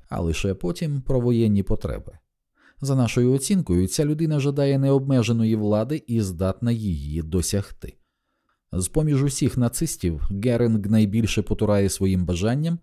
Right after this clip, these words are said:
і цим дуже відрізняється від покійного Гіммлера, який жив бідно зі скромної зарплатні.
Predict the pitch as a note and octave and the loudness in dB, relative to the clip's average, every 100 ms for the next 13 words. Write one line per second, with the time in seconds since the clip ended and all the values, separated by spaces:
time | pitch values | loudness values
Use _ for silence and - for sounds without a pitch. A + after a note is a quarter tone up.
0 | _ D3 D3+ F#3 F#3+ D#3+ D#3+ D3+ E3 D#3+ | _ -8 -4 -2 0 0 0 0 -2 0
1 | D#3+ D3+ D#3 C#3+ C3 - B2+ B2 A#2+ A2+ | -2 0 0 2 2 2 2 2 0 -2
2 | A#2+ A#2 G#2+ G#2+ G2+ D#3 D#2 B1+ G#1+ G#1+ | 0 2 2 2 2 0 0 -4 -8 -14
3 | - _ - D#3 G#2+ F2 D#2+ E2 E2 F2 | -18 _ -8 -4 0 0 0 0 -2 0
4 | D#3+ D3 C#3+ C3 A#2 F2 F2+ - F#2+ G2 | -2 0 -2 -2 -2 -2 -2 -2 2 4
5 | F#2+ F#2 F2+ E2 E2 - E2 - - | 4 2 2 0 -4 -6 -8 -8 -18